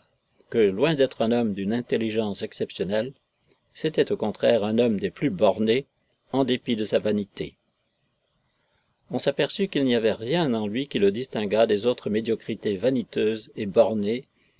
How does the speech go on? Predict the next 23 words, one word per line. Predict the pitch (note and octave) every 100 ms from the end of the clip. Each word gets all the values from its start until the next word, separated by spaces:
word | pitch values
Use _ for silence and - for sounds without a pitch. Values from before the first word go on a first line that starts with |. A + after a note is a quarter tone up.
| _
qui | B2+ A#2
aspiraient | C3 - A#2+ A#2+ -
à |
le | G#2
remplacer. | A2+ G#2 A2 - - - _ _ _ _ _ _ _ _ _ _ -
Mais | F#2+
lui, | F#2 F#2+ C#3 E3 _ _ _ _
après | C#3 - - G#2+
comme | - D3+
avant | D3 A2 G#2+
son | A2
ministère, | G2 F#2 - - B2 C#3 - _ _ _ _ _ _ _ _
il | D3
garda | C#3+ C3+ B2+ B2
toujours | D#3 C#3+ B2
la | F#2+
conviction | A#2 A2 A2 - C3 C3+
qu'il | C3 A2
avait | G#2+
le | A2
droit | G#2 A2+ F#2+
de | G2
toucher, | - A#2+ - A2+ D3